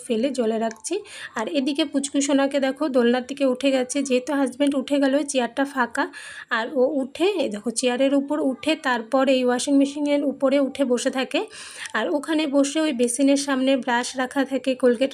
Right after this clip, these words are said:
রাখা থাকে, ওগুলো নিয়ে দুষ্টামি শুরু করে দেয়। আর এদিকে চলে এসেছি কিচেনে, এসে সবার প্রথমে আলু পটলটা বানিয়ে নেব, যেহেতু হাজব্যান্ড এটা দিয়ে খেয়ে যাবে আর এটা দিয়ে টিফিন নিয়ে যাবে, তাই আলু পটলটা আগে বানাবো। তো পটলটাকে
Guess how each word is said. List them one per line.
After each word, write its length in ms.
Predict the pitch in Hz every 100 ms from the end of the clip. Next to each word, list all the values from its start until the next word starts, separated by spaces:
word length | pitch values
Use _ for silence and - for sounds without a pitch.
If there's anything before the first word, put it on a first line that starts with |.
| 254
রাখা 160 | 247 262
থাকে, 140 | 254 294
ওগুলো 200 | 240 247 262
নিয়ে 140 | 247 277
দুষ্টামি 360 | 254 - 254 247 247
শুরু 140 | 247 240
করে 140 | 240 233
দেয়। 120 | 381 - - - _ _ _ _ - - - - - - 247
আর 80 | 233
এদিকে 260 | 226 240 285 285
চলে 180 | 254 240
এসেছি 280 | 240 254 - 247 -
কিচেনে, 440 | 254 269 262 294 302 254
এসে 200 | 247 294 277
সবার 240 | 254 247 254
প্রথমে 440 | 254 247 - 262 302 370 - - - 247
আলু 160 | 240 262
পটলটা 380 | 254 254 254 269 262
বানিয়ে 240 | 247 254 254
নেব, 100 | 254 285
যেহেতু 220 | 262 254 254
হাজব্যান্ড 340 | 240 226 269 247
এটা 140 | 220 254
দিয়ে 140 | 262 277 277
খেয়ে 180 | 254 240
যাবে 160 | 262 254 262
আর 60 | 240
এটা 140 | 220 247
দিয়ে 100 | 269 277
টিফিন 240 | 269 277 262
নিয়ে 140 | 262 247
যাবে, 160 | 233 302
তাই 100 | 285 233
আলু 140 | 240 247
পটলটা 380 | 220 247 240 254
আগে 120 | 220 247
বানাবো। 280 | 240 240 247 370
তো 60 | - 254
পটলটাকে 520 | 226 262 254 254